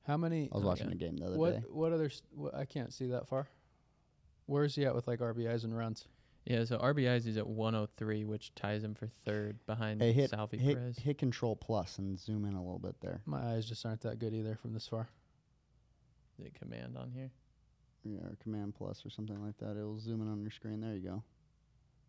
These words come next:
Speaker 3: There we
Speaker 2: There we
Speaker 3: go.
Speaker 2: are.
Speaker 1: Okay.
Speaker 3: Yeah, so, I mean, he's leading it in hits.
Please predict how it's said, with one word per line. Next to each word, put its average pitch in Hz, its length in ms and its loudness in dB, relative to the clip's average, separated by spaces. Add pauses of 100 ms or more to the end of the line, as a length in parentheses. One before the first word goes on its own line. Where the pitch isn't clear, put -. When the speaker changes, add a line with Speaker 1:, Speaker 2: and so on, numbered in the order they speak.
(140)
Speaker 3:
There - 80 -6
we 98 80 -2
Speaker 2:
There 92 140 -2
we 82 80 -4
Speaker 3:
go. 82 60 -4
Speaker 2:
are. 101 180 -4 (2750)
Speaker 1:
Okay. - 260 -6 (420)
Speaker 3:
Yeah, 110 280 0
so, 110 340 0 (800)
I 120 60 -4
mean, 113 120 -2
he's 113 260 -2
leading 117 360 2
it 117 140 0
in 113 100 -2
hits. 113 520 -2